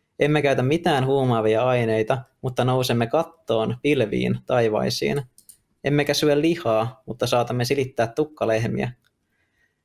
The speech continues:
Olemme saaneet paljon kiitosta päihteettömyydestä. Moni on löytänyt festivaalifiiliksen uudelleen monien vuosien jälkeen. Kiitos, että kunnioitatte tätä tärkeää sydämen asiaa.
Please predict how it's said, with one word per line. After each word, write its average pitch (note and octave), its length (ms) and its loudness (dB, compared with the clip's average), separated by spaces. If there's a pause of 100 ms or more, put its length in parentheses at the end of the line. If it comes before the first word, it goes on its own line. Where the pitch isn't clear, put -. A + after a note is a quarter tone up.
(240)
Olemme G3+ 280 2
saaneet E3+ 360 0
paljon F3 320 0
kiitosta C3 380 -2
päihteettömyydestä. B2 1000 -4 (200)
Moni D#3+ 260 0
on C#3 80 0
löytänyt C3 420 0
festivaalifiiliksen A#2 1000 0
uudelleen A2 580 0
monien A2+ 340 -2
vuosien A2 420 -2
jälkeen. A2+ 580 -2 (580)
Kiitos, D#3+ 340 0
että - 180 -2
kunnioitatte B2 520 0
tätä A#2 180 -2
tärkeää B2+ 480 0
sydämen A2 440 -2
asiaa. A#2+ 520 -2